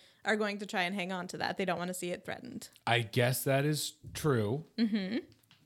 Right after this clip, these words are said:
Speaker 2: But you're a slider. Stop this.
Speaker 1: Right. <laughs>
Speaker 2: You, you,
Speaker 1: Right.
Speaker 2: you have to leave about it. Don't.
Speaker 1: Yeah.
Speaker 2: Just, again, just
Speaker 1: Mm-hmm.
Speaker 2: hide a place, find a place to hide.
Speaker 1: Yeah.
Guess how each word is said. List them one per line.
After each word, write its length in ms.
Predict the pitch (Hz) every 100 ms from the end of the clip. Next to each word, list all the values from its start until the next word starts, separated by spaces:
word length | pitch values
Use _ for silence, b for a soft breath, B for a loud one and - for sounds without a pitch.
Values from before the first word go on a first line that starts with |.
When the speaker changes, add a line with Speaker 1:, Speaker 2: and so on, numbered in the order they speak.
| _ _ -
Speaker 2:
But 400 | 123 107 104 _
you're 300 | 113 123 165
a 100 | 170
slider. 520 | - 120 110 107 82 - _ -
Stop 380 | - 123 120
this. 180 | - 87
Speaker 1:
Right. 320 | 247 262 208
<laughs> 680 | - - - 320 311 294 - 120
Speaker 2:
You, 200 | 131 139
you, 80 |
Speaker 1:
Right. 180 | 214 165
Speaker 2:
you 60 | 165
have 100 | 156
to 60 | 170
leave 140 | 151
about 200 | 123 127
it. 200 | 110 95
Don't. 280 | 151 151 131 - _ -
Speaker 1:
Yeah. 120 | 135
Speaker 2:
Just, 140 | 127 - b b
again, 400 | - 139 135 85 - _
just 280 | - 208 214
Speaker 1:
Mm-hmm. 100 | 180
Speaker 2:
hide 280 | 202 240 269
a 40 |
place, 280 | 262 226 214 -
find 200 | 226 247
a 20 |
place 220 | 240 233
to 60 | 190
hide. 460 | 175 226 208 104 - -
Speaker 1:
Yeah. 240 | 262 285